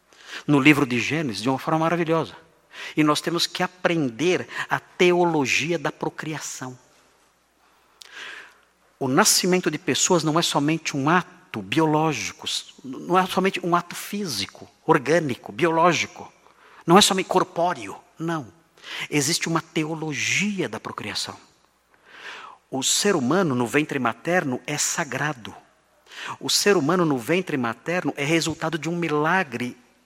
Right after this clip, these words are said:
i-, indizível, inefável. E por isso a Bíblia mostra que aquele que abre a madre e faz com que um ser humano,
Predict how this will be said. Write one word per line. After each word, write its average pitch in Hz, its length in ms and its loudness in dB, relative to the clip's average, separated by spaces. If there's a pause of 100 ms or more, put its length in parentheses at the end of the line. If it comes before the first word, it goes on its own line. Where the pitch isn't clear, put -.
(260)
i-, 262 240 -6 (440)
indizível, 208 1000 0
inefável. 196 1000 -2 (1300)
E 185 80 -6
por 135 240 -2
isso 233 340 0
a 147 40 2
Bíblia 143 240 -2
mostra 139 580 0
que - 160 -8
aquele 220 500 0
que - 240 -4
abre 165 340 6
a 123 60 2
madre 131 420 0
e - 20 -4
faz 220 500 4
com 151 180 -2
que - 120 -4
um 147 80 2
ser 165 220 2
humano, 143 460 2